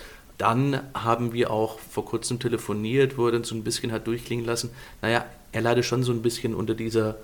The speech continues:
selbst auferlegten Isolation, die es ja wahrscheinlich auch gar nicht braucht. Aber ich denke,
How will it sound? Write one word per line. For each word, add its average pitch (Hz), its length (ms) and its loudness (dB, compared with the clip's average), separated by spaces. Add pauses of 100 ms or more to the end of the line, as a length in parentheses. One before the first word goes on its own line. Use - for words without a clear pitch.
(240)
selbst 110 600 0
auferlegten 110 720 -2
Isolation, 104 920 2 (680)
die 120 100 -2
es 117 140 -4
ja 104 320 4 (240)
wahrscheinlich 104 680 -2
auch 98 160 -4
gar 95 160 -2
nicht 98 240 -8
braucht. 117 440 0 (300)
Aber 98 140 -4
ich 107 160 -6
denke, 113 400 2